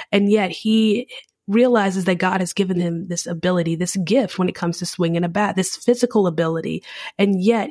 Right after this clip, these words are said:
he is restricted because he can't, you know, do a full body rotation with the way his legs are. He has to make sacrifices. So it really comes down to trusting that God ha-, is no,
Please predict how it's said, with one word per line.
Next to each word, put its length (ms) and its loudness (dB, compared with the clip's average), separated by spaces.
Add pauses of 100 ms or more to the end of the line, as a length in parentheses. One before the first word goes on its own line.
he 320 0
is 160 4
restricted 460 0
because 420 0
he 140 -4
can't, 420 0
you 80 2
know, 260 2 (300)
do 120 4
a 40 2
full 260 0
body 280 0
rotation 560 0
with 140 0
the 60 -4
way 140 0
his 240 -4
legs 320 -2
are. 160 -2
He 140 0
has 260 0
to 100 0
make 200 0
sacrifices. 880 -6 (260)
So 240 2
it 120 2
really 260 4
comes 260 -4
down 220 -2
to 120 -8
trusting 420 -4
that 200 -4
God 380 0
ha-, 240 -10
is 160 -2
no, 320 0